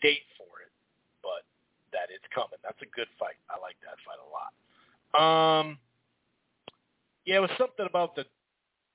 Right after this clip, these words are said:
you know, when the gates closed. I think Kambosos said something to him. If someone wants to send me that, you know, that's cool. But I just don't remember what it was. I'm looking for it. Oh, here we go. Um, "When the gate is closed, the little dog barks and is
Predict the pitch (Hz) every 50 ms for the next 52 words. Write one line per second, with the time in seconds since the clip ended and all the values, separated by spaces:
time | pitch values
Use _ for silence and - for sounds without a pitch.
0 | _ _ _ _ _ _ _ _ - 143 139 135 127 123 127 131 131 123 120 120
1 | _ - 139 147 147 - - - - - - 131 131 135 139 139 143 143 135 123
2 | 135 131 - 139 135 _ - - 139 135 127 - 135 131 131 - - 127 - -
3 | - 135 123 - _ - 139 123 131 120 _ - 127 127 127 127 127 _ _ _
4 | _ _ _ _ _ _ _ _ 117 _ - 165 165 151 147 139 131 120 - -
5 | - - - 120 113 113 104 101 98 98 101 98 98 - _ _ _ _ _ 101
6 | 98 _ _ - - _ _ - _ _ _ _ _ 101 - - 113 123 127 127
7 | - - 127 110 110 107 101 98 101 101 98 98 98 98 98 95 90 _ 80 95
8 | 98 98 _ _ 101 _ _ - 110 - - - _ _ 104 107 104 107 - -
9 | 165 156 160 180 185 156 131 113 127 123 123 120 - _ _ _ _ _ _ _
10 | _ _ _ _ _ _ _ - - 151 151 147 147 147 147 147 143 143 135 131
11 | _ _ _ _ _ _ _ _ _ 143 160 170 170 160 - - 165 170 185 185
12 | 185 175 - - - - 175 180 180 185 180 170 160 - 151 147 147 156 165 160
13 | 139 - 151 151 151 147 147 _ - 147 147 143 139 135 - - - 135 127 123